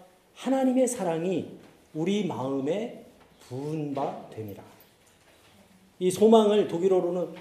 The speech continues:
호프능이라고 합니다. 희망이라는 뜻이. 이 희망이라는 이 희자는 뭔가를 바란다는 그런 뜻도 있지만 드물다는 뜻도 있습니다. 그래서 바랄 수 없는 것 중에 바라는 것이 희망입니다.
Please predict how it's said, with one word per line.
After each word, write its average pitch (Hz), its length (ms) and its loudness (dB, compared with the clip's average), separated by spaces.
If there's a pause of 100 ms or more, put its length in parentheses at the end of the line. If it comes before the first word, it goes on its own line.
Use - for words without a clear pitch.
호프능이라고 139 920 -4
합니다. 127 260 -10 (280)
희망이라는 240 800 -2
뜻이. - 260 -12 (720)
이 247 160 4
희망이라는 240 1000 4
이 175 120 -4
희자는 233 680 2 (200)
뭔가를 226 440 4
바란다는 190 920 0
그런 143 240 -4
뜻도 254 280 -8
있지만 151 480 -6 (540)
드물다는 175 760 2
뜻도 139 260 -6
있습니다. - 360 -12 (1500)
그래서 254 360 6
바랄 247 360 2
수 277 160 2
없는 247 300 4
것 247 180 8
중에 254 440 2 (420)
바라는 233 520 4
것이 247 340 8
희망입니다. 262 640 0